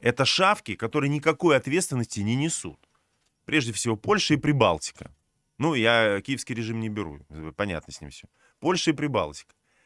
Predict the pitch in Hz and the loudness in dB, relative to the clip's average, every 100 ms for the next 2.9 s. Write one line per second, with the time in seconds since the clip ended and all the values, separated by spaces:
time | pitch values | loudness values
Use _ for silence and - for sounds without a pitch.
0 | _ _ 127 123 151 120 - 135 143 190 | _ _ -6 2 2 2 0 0 2 2
1 | 147 - 117 - 165 165 - 175 143 120 | 0 0 0 4 4 4 4 4 4 2
2 | 107 120 120 127 139 175 - 107 80 | 2 2 4 6 4 4 0 -2 -4